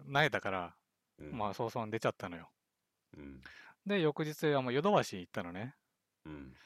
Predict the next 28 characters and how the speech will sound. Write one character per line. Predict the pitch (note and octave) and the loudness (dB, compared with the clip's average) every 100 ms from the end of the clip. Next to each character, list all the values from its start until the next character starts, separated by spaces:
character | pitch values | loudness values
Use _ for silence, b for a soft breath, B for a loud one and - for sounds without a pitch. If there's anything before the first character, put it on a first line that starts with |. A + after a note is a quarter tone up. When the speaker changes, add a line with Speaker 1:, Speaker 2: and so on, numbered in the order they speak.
| b - | b -8
Speaker 1:
ま | |
あ、 | |
そ | D#3+ | -6
こ | A3+ | -2
で | A#3+ | 0
は | A2 | 2
ね、 | F#2+ | -2
も | |
う | |
普 | - | -6
通 | - G#2+ | -4 -2
に | G2+ F#2 F2+ _ _ _ _ _ | -2 -6 -10 _ _ _ _ _
ま | G#2+ | -6
た | G2 | -4
タ | - G2 | -2 -2
ブ | F#2 | -2
レ | |
ッ | F2 | -8
ト | F#2 | -8
で | F#2 | -6
全 | G2 F2 | -6 -8
部 | |
や | F2 | -10
っ | |
て | - | -10
く | F#2+ | -10
れ | F2 | -10
て。 | - - | -10 -18